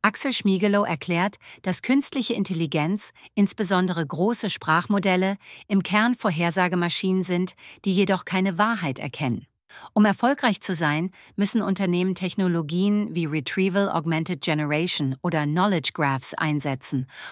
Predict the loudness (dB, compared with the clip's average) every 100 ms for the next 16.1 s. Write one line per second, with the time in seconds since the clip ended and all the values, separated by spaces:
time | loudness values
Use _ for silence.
0 | -2 -2 2 0 0 -4 -4 0 2 2
1 | 0 -2 0 0 0 0 -4 -4 -4 -2
2 | 0 0 0 -4 -6 -10 _ _ -20 -12
3 | 0 0 2 0 2 2 0 -6 -16 -6
4 | -4 0 0 0 2 2 0 0 -4 -4
5 | 0 0 0 0 0 0 0 0 -2 -2
6 | -2 -2 0 -2 -2 -4 -4 -4 -2 0
7 | 0 2 0 0 0 0 -2 -4 -4 -4
8 | -4 -2 -2 -2 2 2 2 0 -2 -4
9 | -2 -2 -2 -6 _ -20 -18 -16 -2 0
10 | 2 2 0 0 0 2 2 2 0 -2
11 | -2 -2 -2 0 0 0 -2 -2 0 0
12 | 0 -2 -4 -2 -2 0 -2 -2 -2 -4
13 | -8 -10 0 0 2 0 2 2 2 2
14 | 0 -2 -2 -2 -2 -4 -2 -2 -2 -2
15 | -2 0 -2 -2 -2 0 0 0 -4 -8